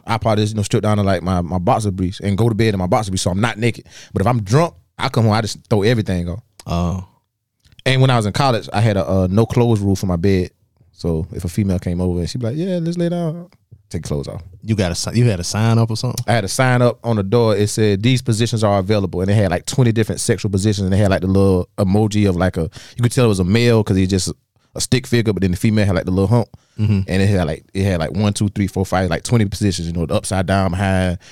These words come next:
Speaker 1: getting rolled, all that. And it was like, "These positions are available." And I'm saying I had a little print out a little paper, you know, that said no clothes rule for the
Speaker 2: Did,
Speaker 1: bed.
Speaker 2: did you kick in, have to kick anybody out 'cause they didn't want to take their clothes off?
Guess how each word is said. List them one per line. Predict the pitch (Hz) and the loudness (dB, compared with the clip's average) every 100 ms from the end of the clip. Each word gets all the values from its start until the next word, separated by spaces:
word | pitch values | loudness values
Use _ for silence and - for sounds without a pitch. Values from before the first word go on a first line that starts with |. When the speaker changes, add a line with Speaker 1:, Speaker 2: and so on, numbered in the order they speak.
| - | -4
Speaker 1:
getting | 110 95 | -2 0
rolled, | 95 98 98 | 2 2 2
all | 101 104 | 2 2
that. | 95 90 - | -2 -4 -4
And | 92 | -4
it | |
was | 90 | -2
like, | 85 78 | -2 -2
"These | 104 107 | 0 0
positions | 101 98 98 87 | 0 0 0 0
are | 85 | 0
available." | 90 95 87 - - _ _ _ | 0 0 -2 -8 -18 _ _ _
And | - 85 85 82 | -4 0 0 0
I'm | 76 | -2
saying | - 85 85 82 | -2 0 0 0
I | |
had | 92 | 0
a | 87 | 0
little | 87 87 - | 0 0 -4
print | - 131 98 | -2 -2 0
out | 92 | 0
a | |
little | 90 | -2
paper, | - 90 85 | -2 -2 -2
you | 87 | -2
know, | 85 | -2
that | |
said | 80 85 82 | -2 -2 -2
no | 92 | -2
clothes | - 90 85 | 0 0 0
rule | 85 87 - | -2 -6 -6
for | 90 | -6
the | 82 | -2
Speaker 2:
Did, | 107 80 | -2 -2
Speaker 1:
bed. | - | -6
Speaker 2:
did | 98 | -4
you | 98 | -2
kick | 101 107 98 | 0 -2 -2
in, | 92 | -2
have | 95 | -4
to | 90 | -6
kick | - 98 | -6 -2
anybody | 95 95 90 | -2 -2 -2
out | 95 95 | -4 -6
'cause | - 85 | -6 -6
they | |
didn't | 87 | -4
want | 87 82 | -4 -6
to | |
take | 87 | -8
their | 92 | -8
clothes | 107 104 | -6 -4
off? | 113 | -4